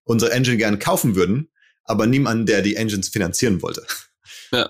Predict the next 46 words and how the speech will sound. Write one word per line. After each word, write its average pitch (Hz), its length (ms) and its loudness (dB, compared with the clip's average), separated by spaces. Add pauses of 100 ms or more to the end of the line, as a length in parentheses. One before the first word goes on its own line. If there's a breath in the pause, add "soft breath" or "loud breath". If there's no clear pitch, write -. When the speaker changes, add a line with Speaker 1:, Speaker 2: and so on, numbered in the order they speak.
Speaker 2:
also 123 120 2
ihr 123 80 2
hattet, 151 380 0
äh, 127 80 0
praktisch, 156 300 0
ihr 131 120 2
hattet 151 140 2
eigentlich 143 140 2
noch 147 100 0
kein 139 180 -2
Produkt, 147 380 0
ihr 113 80 2
habt 113 100 -2
also 131 160 2
die 123 100 0
Kunden 160 260 -2
besorgt, 127 340 0
bevor 127 260 0
ihr 120 40 4
das 113 100 0
Produkt 123 280 0
hattet. 82 280 -2
Speaker 1:
Genau, 98 300 2
wir 107 100 2
hatten 175 120 2
einen 151 100 2
Prototyp, 147 500 0
einen 98 220 0
coolen 165 240 4
Prototyp, 123 520 0
äh, 98 160 2
den 120 100 2
Speaker 2:
Ja. 113 40 4
Speaker 1:
ich 107 100 0
gebaut 104 300 -2
habe 85 160 -2
damals. 90 540 -4 (400 soft breath)
Ähm, 87 460 -2 (400)
aber 95 380 2
genau, 90 340 0
kein 107 200 -4
fertiges 95 300 0
Produ-, - 300 -8
Produkt. - 420 -8 (800 soft breath)
Speaker 2:
Hm. 107 160 -4
Speaker 1:
Richtig. - 340 -6